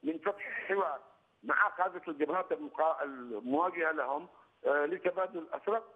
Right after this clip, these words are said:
فهذا أمر سنرحب به، لأنه في الحقيقة استمرار، آه، وضع التغيير القائم للمختطفين والأسرى ودون، آه،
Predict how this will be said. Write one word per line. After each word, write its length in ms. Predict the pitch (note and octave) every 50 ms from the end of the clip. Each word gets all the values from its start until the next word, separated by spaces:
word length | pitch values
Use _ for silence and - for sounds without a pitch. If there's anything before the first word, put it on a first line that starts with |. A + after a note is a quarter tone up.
| - _ _ _ -
فهذا 340 | F3+ F#3 G#3 G3+ G3+ F#3+ G3+
أمر 160 | G3+ G3 F3 -
سنرحب 520 | F3 D#3+ E3 F3+ F3+ - - - D#3 C#3
به، 120 | D3+ G3+ A3+
لأنه 280 | G3+ F3+ E3 F#3 F#3
في 100 | E3+ -
الحقيقة 380 | D#3 - - C#3+ - G3+ E3 -
استمرار، 480 | - - - D#3+ D3+ E3 F#3+ A3+ A3+ - - - - - _ _ _ -
آه، 360 | A#2 C#3+ D3 C#3+ C#3+ C#3+ C3+
وضع 300 | - D#3+ F#3 F3+ D3+ D3
التغيير 640 | - - - F#3 E3+ F3+ A3 G#3+ F3+ - - - _ _ _ _ -
القائم 580 | B2+ B2+ C3 - - D3+ D3+ D#3 D3+ B2+ B2+ B2+
للمختطفين 1200 | B2 C#3 F3 F3+ F3 E3 D#3+ D#3+ D#3 D#3+ E3 D#3 - - E3 D3 - D3 - - D#3+ D#3 D3 C#3
والأسرى 480 | C#3+ C#3+ - - C3 - F3+ F#3 G3 G3 - - - _ _ _ -
ودون، 480 | C3 C#3+ D3 D#3 G3+ G3+ G3+ F#3 D3+ A#2+
آه، 460 | C#3 C#3+ C#3 C#3 C#3 C#3 C3+ - -